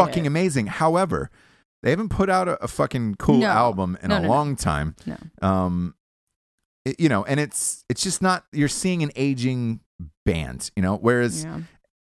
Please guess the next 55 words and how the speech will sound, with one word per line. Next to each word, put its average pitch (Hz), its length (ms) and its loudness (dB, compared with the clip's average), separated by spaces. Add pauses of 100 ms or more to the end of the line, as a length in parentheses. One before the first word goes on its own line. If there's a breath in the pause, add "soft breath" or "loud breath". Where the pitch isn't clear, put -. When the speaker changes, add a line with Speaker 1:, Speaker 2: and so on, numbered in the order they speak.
(120)
Speaker 1:
it's, - 300 -4
and 180 220 2
look, 214 180 2
same 208 220 2
with 185 80 0
the 90 80 -2
Stones 156 360 0
when 87 80 2
I 90 60 2
see 120 120 -2
the 95 40 -4
Stones, 196 300 -2
but - 80 -2
they're 196 100 2
playing 185 340 -4
the 107 60 -2
hits, 101 400 -4
and 104 100 -2
it's - 200 -4
like, 104 240 0 (260 loud breath)
I 160 120 4
go 143 340 4
for 117 420 2 (280 soft breath)
the - 60 -2
nostalgia 123 500 2
of 113 80 2
it 117 40 2
and 101 120 -2
how 113 100 2
much 110 180 0
I 107 60 4
like 98 180 2
the 107 100 0
originals 92 400 0
and 92 80 0
all 87 100 0
that 85 180 -2
shit, - 260 -2
but 113 100 4
I 123 60 0
know 143 220 2
why 139 200 2
I'm 101 220 -2
going. 80 400 0 (440 soft breath)
Whereas 139 340 4
there 156 140 4
is 147 160 0
nobody 165 440 0
fresh, - 720 -2
new, 120 280 2
and 113 100 0
exciting 101 600 0
that 95 100 0
I'm 95 100 -2
like, 95 220 -2